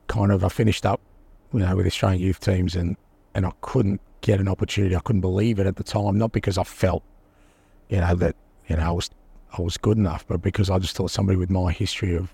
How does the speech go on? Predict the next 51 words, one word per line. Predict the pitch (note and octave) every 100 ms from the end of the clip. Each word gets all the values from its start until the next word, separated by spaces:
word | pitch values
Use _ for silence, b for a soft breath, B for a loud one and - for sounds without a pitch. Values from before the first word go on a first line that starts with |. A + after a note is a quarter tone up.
| - b b b
success | _ - G2+
should | - F#2
be | F2+
able | F2
to | F2
get | F2
an | F2
opportunity. | - - G2+ F#2 E2
And |
I | E2+
thought, | - F#2+ - b b b b b
if | -
I | G#2+
ever | G2
get | G#2
into | G2 G#2
a | G2
position | G2 G2 G2
again | F#2 F#2+
of | F#2 G2+
influence, | B2 E2 E2+ D#2+ -
that | F#2
I'm | F#2+
gonna | G2 F#2
make | F2+
sure | - G2+
I'm | F2+
gonna | F2+ F2+
open | F2+
as | F2+ -
many | F#2 F2+
doors | F2+ F2+ E2+
as | E2+
I |
can | - G2 F#2+ F2
in |
terms | - F2+ F2
of, | F2 - b b b b b b
you | -
know, | E2 F#2+ _ _ _
the | -
position | G2+ F#2+ - F2+
I | D#2+
ha-, | - F#2 -
I've, | F2+ - G#2+ -
I | F2
hold. | F2+ G#2 G#2 F2+
And | F2+
I've | G2+
done | A2+ G#2
that, | G2